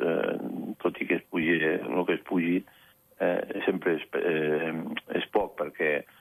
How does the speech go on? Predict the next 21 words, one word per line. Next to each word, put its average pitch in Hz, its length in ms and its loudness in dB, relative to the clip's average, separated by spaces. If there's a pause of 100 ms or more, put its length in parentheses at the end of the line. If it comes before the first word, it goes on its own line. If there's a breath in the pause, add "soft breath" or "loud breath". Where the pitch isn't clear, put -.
(460 loud breath)
puja 98 260 2
molt 95 240 2
més, 101 220 2 (160)
encara 87 240 2
que 92 80 0
pugessin 87 880 2
un 87 220 2
quatre, 90 320 -4
un 78 180 -8
cinc, 92 240 -2
un 76 140 -2
sis, 92 240 2
no 82 160 0
sé 87 160 2
el 85 160 2
que 87 100 2
volen, 82 440 0 (520 soft breath)
com 92 160 2
acabarà 85 380 2
el 82 80 -8
tema, 98 300 2